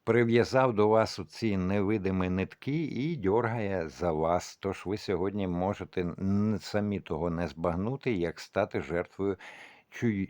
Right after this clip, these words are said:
чужої маніпуляції. Будьте обережні, будьте все ж таки вперті в своїх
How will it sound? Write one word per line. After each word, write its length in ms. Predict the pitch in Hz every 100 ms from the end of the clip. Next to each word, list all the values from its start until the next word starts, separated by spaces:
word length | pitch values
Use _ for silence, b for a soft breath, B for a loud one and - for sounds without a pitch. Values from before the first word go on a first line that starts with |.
| _
чужої 640 | - 107 92 92 104 117 113
маніпуляції. 1160 | 95 101 98 98 107 98 87 87 - - 85
Будьте 380 | 80 95 - 98
обережні, 640 | 92 85 87 101 104 123 120
будьте 520 | 76 80 101 - 95
все 300 | - - 87
ж 120 | -
таки 240 | 85 -
вперті 640 | 82 _ - 98 78 - 78
в 60 |
своїх 540 | - 85 82 80 78